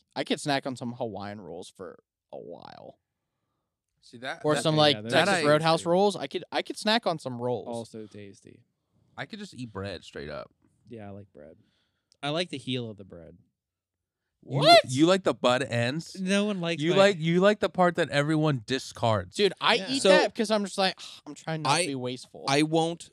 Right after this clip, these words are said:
Speaker 4: I won't put that on a sandwich, but when I'm, like, close to ending a loaf,
Speaker 3: Mm-hmm.
Speaker 4: um,
Speaker 2: <laughs>
Speaker 4: I'll take, I'll take the bread out, and then whatever but's left, I'll just eat as I'm making a sandwich.
Speaker 3: Mm-hmm.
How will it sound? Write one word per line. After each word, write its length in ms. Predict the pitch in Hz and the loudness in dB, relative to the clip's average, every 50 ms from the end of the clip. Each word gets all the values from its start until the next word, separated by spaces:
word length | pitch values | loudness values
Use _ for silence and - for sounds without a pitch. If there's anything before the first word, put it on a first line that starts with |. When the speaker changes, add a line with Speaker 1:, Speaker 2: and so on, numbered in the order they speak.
| _ | _
Speaker 4:
I 100 | - 127 | 0 0
won't 240 | 123 123 135 - - | 2 2 0 -2 -4
put 160 | - - 135 - | -8 -10 -4 -2
that 140 | 151 147 143 | 0 2 2
on 140 | 139 127 | 2 0
a 20 | 120 | 0
sandwich, 600 | - 117 113 117 127 143 165 - - - - _ _ _ _ _ _ _ _ _ _ _ _ _ _ _ - | -2 -2 -2 -2 0 -2 -2 -4 -6 -16 -20 _ _ _ _ _ _ _ _ _ _ _ _ _ _ _ -10
but 260 | - - 135 127 - | -4 -2 -2 -2 0
when 180 | - 131 127 127 | -2 0 0 2
I'm, 200 | 127 123 123 117 - | 2 0 -2 -2 -2
like, 200 | - 120 110 - - | -2 -2 -2 -4 -4
close 280 | - 139 135 131 - - | -4 -4 -2 -2 -4 -4
to 200 | - 139 - - | -4 -4 -2 0
ending 300 | 123 120 127 127 127 120 | 0 0 0 0 0 -2
a 80 | 113 | -2
loaf, 520 | 107 104 104 113 127 151 160 - - - _ _ _ _ _ _ - 131 | -2 -2 0 0 0 0 -2 -6 -14 -20 _ _ _ _ _ _ -18 -16
Speaker 3:
Mm-hmm. 320 | 127 113 127 127 127 127 123 - | -14 -12 -10 -10 -10 -10 -6 -2
Speaker 4:
um, 280 | 127 120 113 110 107 - - | 0 2 2 2 0 -2 -4
Speaker 2:
<laughs> 20 | - | -2
Speaker 4:
I'll 140 | 120 127 131 | -2 -2 -2
take, 440 | - 147 143 135 123 85 - - _ _ - | 0 0 0 0 0 -2 -6 -20 _ _ -8
I'll 120 | 123 120 | -8 -6
take 240 | - 143 135 - - | -4 -4 -6 -6 -6
the 80 | 123 | -8
bread 240 | 117 127 123 127 127 | -4 0 0 2 2
out, 300 | 120 110 107 104 - - _ _ _ _ _ | 2 0 0 -2 -4 -8 _ _ _ _ _
and 180 | - 123 120 117 | -4 -2 -2 0
then 220 | 117 113 117 - - _ _ - 123 123 - | 0 -2 -2 -4 -8 _ _ -20 -20 -12 -6
whatever 320 | - 120 123 127 120 123 117 | -2 0 2 2 2 2 2
but's 320 | - 131 123 120 - - | 2 2 0 0 0 0
left, 320 | 127 127 120 107 - - - | 2 2 2 2 0 -2 -2
I'll 140 | 104 127 127 | 0 0 0
just 220 | 120 127 117 - _ _ | 0 -2 -6 -10 _ _
eat 240 | - 139 127 120 - _ - | -6 -6 -6 -6 -6 _ -2
as 200 | 117 120 117 113 | -2 0 0 0
I'm 120 | 117 110 | -2 -2
making 300 | 107 107 107 - 117 123 | -2 -4 -6 -6 -10 -12
a 60 | 127 | -12
sandwich. 380 | - 110 110 104 - - - - | -12 -12 -14 -14 -16 -18 -20 -16
Speaker 3:
Mm-hmm. 300 | 127 120 120 123 123 120 | -14 -12 -10 -10 -10 -10